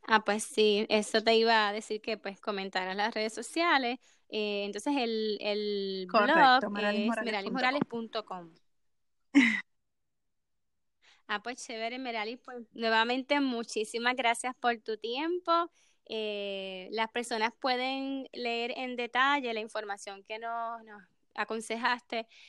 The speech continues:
Speaker 1: en el blog, en el artículo. Ahí voy a incluir también los enlaces y cualquier otro dato adicional que
Speaker 2: Claro
Speaker 1: creamos,
Speaker 2: que
Speaker 1: ¿verdad?
Speaker 2: sí, si tienen alguna,
Speaker 1: pertinente
Speaker 2: si recibes
Speaker 1: añadir.
Speaker 2: alguna pregunta, Mariel, me la puedes pasar y en confianza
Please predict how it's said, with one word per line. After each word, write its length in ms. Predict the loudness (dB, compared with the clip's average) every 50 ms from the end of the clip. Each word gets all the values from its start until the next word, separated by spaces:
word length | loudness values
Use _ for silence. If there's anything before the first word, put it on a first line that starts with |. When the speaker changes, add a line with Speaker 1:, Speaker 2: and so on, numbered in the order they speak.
| -20 _ _
Speaker 1:
en 200 | -8 -8 -4 -4
el 140 | -4 -4 -4
blog, 560 | -6 -4 0 4 6 6 6 6 4 2 0 -4
en 140 | -6 -6 -4
el 60 | -2
artículo. 560 | -2 -4 -4 -6 -6 -6 -6 -4 -4 0 0
Ahí 120 | 0 0 -2
voy 140 | -4 -6
a 40 | -6
incluir 420 | -6 -8 -8 -8 -6 -4 -6 -4 -4
también 340 | -4 -4 -2 -2 -4 -4
los 120 | -4 -4 -4
enlaces 640 | -6 -6 -2 0 0 0 -2 -4 -8 -8 -8 -8 -8 _ _ _ _ _ _ _ _ _
y 520 | -4 -2 0 0 0 0 0 -2 -4 -4 -4
cualquier 400 | -4 -4 -4 -4 -6 -6 -6 -6
otro 580 | -6 -2 0 2 4 4 4 4 4 4 4 4
dato 260 | 4 4 4 4 2
adicional 720 | 2 2 0 -4 -6 -6 -4 -2 0 0 0 -2 -2 -6 -8 _ _ _
que 200 | _ -8 -8 -4 2
Speaker 2:
Claro 320 | 6 8 8 10 8 6
Speaker 1:
creamos, 20 |
Speaker 2:
que 100 | 2 -2 -4
Speaker 1:
¿verdad? 280 | -2 0 0 2 2 0
Speaker 2:
sí, 20 |
si 160 | 0 -2 -2
tienen 260 | -2 -2 -2 0 0 -2
alguna, 380 | -2 0 2 4 4 4 4
Speaker 1:
pertinente 0 |
Speaker 2:
si 140 | 2 0 -2
recibes 360 | -2 -2 -2 -2 0 0 0 0
Speaker 1:
añadir. 20 |
Speaker 2:
alguna 320 | 0 -2 0 0 0 0
pregunta, 440 | 0 -2 -2 -4 -4 -6 -6 -4 -2
Mariel, 320 | -2 -2 -2 -2 -6 -10 -14 _ _ _ _ -10
me 80 | -10
la 100 | -10 -8
puedes 280 | -6 -6 -4 -4 -6 -8
pasar 440 | _ _ -6 -6 -4 -2 -2 -2 0 0
y 60 | -2
en 100 | -4 -6
confianza 720 | -8 -12 -14 -14 -10 -8 -8 -8 -8 -6 -6 -6 -6 -6